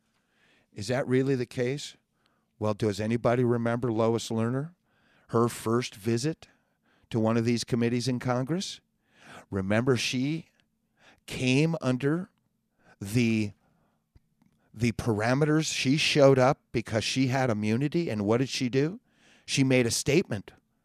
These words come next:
that actually caused her some legal trouble. If you have immunity, you keep, you're not supposed to say anything. And yet, without answering any question,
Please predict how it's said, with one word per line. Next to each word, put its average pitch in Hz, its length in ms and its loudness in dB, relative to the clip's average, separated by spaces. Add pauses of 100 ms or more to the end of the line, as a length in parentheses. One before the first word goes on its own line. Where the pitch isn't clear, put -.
(400)
that 120 120 0
actually 131 440 2
caused 123 420 2
her 139 120 2
some 113 220 -4
legal 117 380 0
trouble. 165 600 0 (1040)
If 117 160 -2
you 160 100 10
have 180 120 8
immunity, 131 500 4
you 131 160 2
keep, - 360 0 (200)
you're 123 160 4
not - 140 2
supposed - 300 4
to - 80 -6
say 139 160 -2
anything. 101 480 -4 (680)
And 117 160 -2
yet, 123 280 2 (800)
without 139 340 8
answering 143 460 0
any 165 160 2
question, 185 600 2